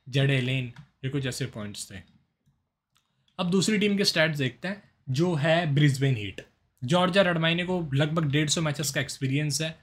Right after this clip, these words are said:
सत्ताईस की औसत, तीन हज़ार के ऊपर रन्स। इनके पास एक ओवरसीज प्लेयर है लॉरेन विनफील्ड हिल्ड है, ओपनिंग करती हैं ये टी ट्वेंटी फॉर्मेट में, बाईस की एवरेज है, चार हज़ार के आसपास रन्स है।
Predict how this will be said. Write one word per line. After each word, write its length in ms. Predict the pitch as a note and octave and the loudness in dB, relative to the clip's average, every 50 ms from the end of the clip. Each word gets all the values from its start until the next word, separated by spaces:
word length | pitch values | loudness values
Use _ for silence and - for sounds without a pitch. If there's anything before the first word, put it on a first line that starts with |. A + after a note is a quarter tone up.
| _ _ _ | _ _ _
सत्ताईस 580 | - - D#3 D3 - - - D3+ D3+ D3 D3 - | -4 -4 -4 -4 -2 2 4 4 4 4 2 0
की 100 | - C3 | -2 -2
औसत, 300 | A#2+ B2 - D#3+ C#3 - | -4 -4 -4 -6 -6 -4
तीन 140 | - C#3+ C#3 | -2 0 0
हज़ार 260 | C#3 C3 C3+ C3+ C3+ | 0 0 0 0 -2
के 100 | C3 - | -2 -4
ऊपर 220 | C3+ A#2+ - A#2 A#2 | -6 -8 -8 -6 -6
रन्स। 320 | C3 D3+ E3 D#3+ - - _ _ _ _ - | -4 -4 -4 -4 -6 -8 _ _ _ _ -4
इनके 220 | D3+ F3 F3 F#3+ | -2 0 0 0
पास 260 | F3+ F3+ F3 F3+ F3 F3+ | 2 2 0 0 0 -2
एक 140 | F3 E3 | -4 -2
ओवरसीज 400 | D#3+ D#3 D#3+ D3+ - F3+ F3+ D3 | -2 -2 -2 -2 -2 -4 -4 -4
प्लेयर 300 | - - D3 D3 D3 D3+ | -4 -4 -2 -2 -2 -2
है 180 | F3 F3+ - - _ _ _ _ _ C3 | -4 -6 -10 -14 _ _ _ _ _ 0
लॉरेन 560 | C3+ D3+ D#3+ D#3+ E3 E3 F3 F3+ F#3 F3+ E3 - _ _ _ - | 2 4 4 4 4 4 2 0 -2 -4 -6 -10 _ _ _ -4
विनफील्ड 540 | C3 C#3 F3 F#3 F#3 D#3 - F3+ F3+ E3 D3 C#3 | 0 2 4 4 2 2 2 2 2 4 4 4
हिल्ड 280 | C3+ C3 A#2+ A2+ G#2 | 4 4 2 0 -4
है, 100 | A2 - - _ - C#3 | -6 -10 -12 _ -4 -2
ओपनिंग 380 | C#3 C#3+ C#3 F3+ F#3 F#3+ F#3 | 0 0 0 0 0 2 2
करती 280 | F3 E3 D#3 C#3+ D#3+ F3 | 0 0 0 0 -2 -2
हैं 120 | F#3 F#3+ | 0 0
ये 260 | F#3+ F#3+ F#3+ F#3+ F#3 D#3 | 0 0 0 0 0 -2
टी 200 | C#3 E3 D#3 D3+ | -2 -2 -2 0
ट्वेंटी 260 | D#3+ D#3+ D#3+ E3 E3 | -2 -2 -2 -2 -2
फॉर्मेट 440 | D#3+ D#3 C#3+ C#3 C#3+ D#3+ D3 C3+ F3 | -2 -2 -4 -2 -2 -2 -4 -4 -6
में, 120 | F3 E3+ | -6 -4
बाईस 280 | D3+ C#3+ D3+ D3+ D3+ - | -2 -2 -2 -2 -4 -4
की 100 | - D3+ | -4 -4
एवरेज 380 | C3+ B2 B2 C#3 D#3 D#3 D#3+ | -4 -2 -2 -2 -2 -2 -2
है, 180 | E3+ E3+ E3 - - _ _ _ - | -2 -4 -4 -8 -14 _ _ _ 0
चार 220 | - E3+ E3+ D#3+ | 2 4 4 4
हज़ार 260 | D3 C3 D3 D3+ D#3 | 6 6 6 4 4
के 80 | D3+ D#3 | 2 0
आसपास 420 | D3 C#3+ C3+ - D#3 C#3 B2+ A#2 | 0 -2 -2 -4 -4 -4 -4 -2
रन्स 300 | A#2+ B2 C3+ D3 D3 C3+ | -4 -4 -4 -4 -4 -4
है। 240 | D#3+ E3 E3 D#3+ | -4 -4 -4 -6